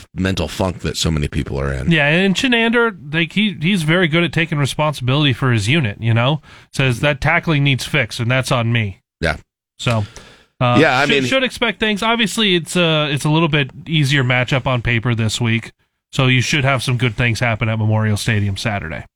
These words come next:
Speaker 1: All right, let's hope so.
Speaker 2: And volleyball at home tonight.
Speaker 1: Volleyball at home, uh, what, Loyola Marymount? Is
Speaker 2: That's
Speaker 1: that
Speaker 2: right?
Speaker 1: right?
Speaker 2: Start of the Husker Invitational, and actually that match will be here on K L I N as
Speaker 1: Ooh.
Speaker 2: well. So it'll be an abbreviated drive time, Lincoln, five thirty pregame, six o'clock first serve.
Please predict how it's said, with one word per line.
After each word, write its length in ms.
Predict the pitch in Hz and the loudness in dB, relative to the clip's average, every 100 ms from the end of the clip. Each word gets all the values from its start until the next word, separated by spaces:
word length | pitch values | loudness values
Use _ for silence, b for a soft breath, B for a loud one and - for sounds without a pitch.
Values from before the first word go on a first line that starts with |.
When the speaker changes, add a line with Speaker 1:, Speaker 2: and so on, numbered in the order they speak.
| - | -4
Speaker 1:
All 80 | 92 | 2
right, 200 | 98 - | 2 0
let's 220 | - 85 | -2 -2
hope 180 | 101 98 | 0 0
so. 240 | - 78 76 - | 0 -2 -4 -4
Speaker 2:
And 180 | 208 247 | 0 2
volleyball 480 | 196 247 262 247 202 | 2 2 0 2 0
at 60 | 147 | 2
home 200 | 180 156 | 0 2
tonight. 340 | 139 127 110 _ _ _ _ 98 | 2 0 -2 _ _ _ _ 0
Speaker 1:
Volleyball 600 | 110 139 156 139 143 151 | 4 4 4 4 4 4
at 140 | 147 | 2
home, 460 | - 143 143 143 139 | 0 0 2 2 -2
uh, 340 | - 113 113 | 0 2 2
what, 140 | 120 92 | 2 2
Loyola 380 | 117 127 143 | 2 2 2
Marymount? 520 | 127 127 143 147 165 156 | 2 0 0 0 0 -2
Is 60 | _ 139 | _ -2
Speaker 2:
That's 280 | 135 127 | 0 0
Speaker 1:
that 60 | 120 | 2
Speaker 2:
right? 120 | 135 156 | 2 2
Speaker 1:
right? 140 | 165 | 0
Speaker 2:
Start 260 | - 160 156 | -2 0 0
of 60 | |
the 60 | 143 | 0
Husker 320 | 156 170 - | 0 -2 0
Invitational, 760 | 175 156 147 160 170 - 196 160 | 0 0 0 0 0 -2 -2 0
and 80 | 139 | -2
actually 320 | 180 - 139 | -4 -2 0
that 220 | 131 131 | 0 0
match 240 | 143 165 | 0 0
will 60 | 143 | 0
be 120 | 131 | 0
here 180 | 120 147 | 2 2
on 140 | 139 | 2
K 160 | 127 156 | 0 0
L 160 | 139 131 | 2 2
I 140 | 123 | 2
N 180 | 151 147 | 2 0
as 160 | 117 | 2
Speaker 1:
Ooh. 60 | 107 | 2
Speaker 2:
well. 400 | 143 131 214 180 - | 2 2 0 -2 -2
So 240 | - 190 | 2 4
it'll 160 | 190 180 | 4 4
be 100 | 196 | 2
an 80 | 185 | 2
abbreviated 640 | 135 185 214 208 196 170 | 2 2 2 2 2 0
drive 300 | 143 165 165 | 0 0 0
time, 240 | 165 151 | 0 0
Lincoln, 280 | 147 139 139 | 0 0 0
five 280 | 123 170 170 | 0 0 0
thirty 300 | 185 175 151 | 2 2 2
pregame, 500 | - 160 143 135 131 | 0 0 2 2 0
six 240 | - 135 120 | 0 -4 -2
o'clock 300 | - 117 - | -2 -2 -2
first 260 | 117 107 | -4 -4
serve. 380 | - 107 95 | -4 -4 -6